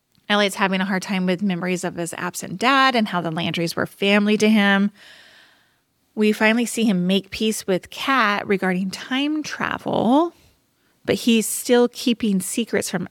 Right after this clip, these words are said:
Alice, especially about returning to two thousand. It has to have something to do with the, that party at Lingamore.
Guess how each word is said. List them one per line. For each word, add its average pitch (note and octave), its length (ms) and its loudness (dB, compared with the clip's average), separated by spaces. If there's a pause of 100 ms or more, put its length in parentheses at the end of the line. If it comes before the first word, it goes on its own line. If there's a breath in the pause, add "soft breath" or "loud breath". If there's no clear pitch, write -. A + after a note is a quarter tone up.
Alice, F#3+ 380 2
especially F#3 440 -4
about F3+ 220 -2
returning F3+ 420 -6
to - 100 -12
two - 200 -6
thousand. F#3+ 540 0 (260 soft breath)
It G#3 120 0
has G#3+ 420 0
to A3+ 100 -2
have G#3 160 0
something F#3+ 340 0
to F3+ 100 0
do F3 220 4
with E3+ 160 -4
the, E3+ 220 -2 (800)
that - 220 0
party E3+ 380 0
at - 120 -2
Lingamore. D#3+ 640 -4